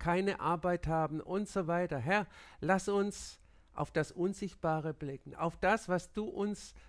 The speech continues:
zubereitet hast, dass wir mit unseren physikalischen Ge-, Augen nicht sehen, aber mit unseren geistigen Augen sehen können. Danke, Herr. Lass uns daran arbeiten, eine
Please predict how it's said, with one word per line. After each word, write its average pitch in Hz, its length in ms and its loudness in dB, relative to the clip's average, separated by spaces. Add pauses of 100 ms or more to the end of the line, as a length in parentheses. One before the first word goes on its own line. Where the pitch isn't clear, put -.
(160)
zubereitet 196 920 4
hast, 175 300 0
dass 165 240 -2
wir 190 160 2
mit 185 220 0
unseren 175 420 -2
physikalischen 180 960 -2
Ge-, 151 160 -6 (140)
Augen 175 340 2
nicht 160 220 -6
sehen, 170 340 -2
aber 165 240 -4
mit 165 180 -2
unseren 165 460 -4
geistigen 180 560 -6
Augen 123 360 -8
sehen 127 360 -6
können. 117 380 -8 (560)
Danke, 165 320 -2
Herr. 123 360 -6
Lass 151 300 -2
uns 156 500 -8 (500)
daran 165 280 2
arbeiten, 147 680 -2
eine 147 360 -4